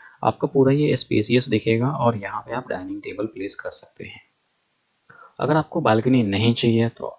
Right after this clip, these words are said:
आप क्या कर सकते हैं कि आप इसको जो है extend कर सकते हैं कुछ इस तरीके से, तो ये भी option आपके पास है। अगर हम बात करें कि जो है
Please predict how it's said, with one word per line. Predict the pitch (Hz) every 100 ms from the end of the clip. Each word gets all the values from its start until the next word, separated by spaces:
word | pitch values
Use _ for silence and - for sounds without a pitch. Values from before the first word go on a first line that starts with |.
| -
आप | - 113 - _
क्या | 104
कर | 110 104
सकते | 101 -
हैं | 117 123
कि | 147 - - - -
आप | 110 110
इसको | 113 - 110 107
जो | 117
है | 127
extend | 120 - 107 101 101
कर | 90
सकते | - - _ -
हैं | - - _ _ _ _ _ _ _
कुछ | - -
इस | - -
तरीके | - - -
से, | - - _ _ _ _ _ _ _ _ _ _ _ _ _ _ _ _ _ _ -
तो | 98
ये | 95
भी | 98 117
option | 110 - 113
आपके | 110 117
पास | 110 104 -
है। | 110 - _ _ _ _ _ -
अगर | - 139
हम | 156 113
बात | 95 90 -
करें | 101 92 - _ _ _ _ _ _ _ _ -
कि | 147 160 _
जो | 147 143
है | 151